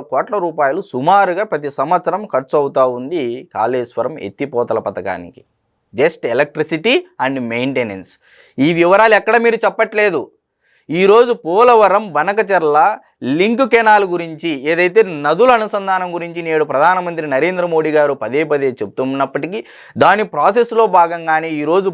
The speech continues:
పోలవరం, బనకచెర్ల మిగులు జలాలు కాదు, నికర జలాలు కాదు,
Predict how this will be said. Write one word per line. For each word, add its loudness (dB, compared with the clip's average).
పోలవరం, 2
బనకచెర్ల 0
మిగులు 0
జలాలు 2
కాదు, 0
నికర -2
జలాలు 2
కాదు, 2